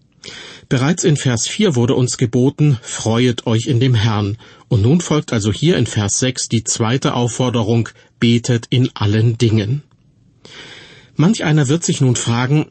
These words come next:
sollen wir denn alles durch die rosarote Brille sehen und der Realität aus dem Wege gehen? Sollen wir uns etwa vormachen, dass es in Wirklichkeit keine Sünde,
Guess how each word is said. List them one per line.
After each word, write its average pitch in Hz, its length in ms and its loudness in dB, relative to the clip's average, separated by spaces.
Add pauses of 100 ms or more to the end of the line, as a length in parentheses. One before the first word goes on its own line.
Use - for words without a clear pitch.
(160)
sollen 127 340 2
wir 139 100 2
denn 113 260 -2
alles 131 400 -2
durch 113 200 -2
die 110 140 0
rosarote 113 800 0
Brille 127 380 -2
sehen 143 360 2 (220)
und 117 240 0
der 101 320 0
Realität 107 720 0
aus 113 140 0
dem 101 220 -2
Wege 113 320 2
gehen? 143 360 2 (600)
Sollen 170 300 0
wir 180 80 2
uns 151 160 0
etwa 123 340 -2
vormachen, 151 800 0 (180)
dass - 200 -2
es 117 180 -2
in 110 220 0
Wirklichkeit 117 600 -2
keine 113 380 0
Sünde, 123 520 2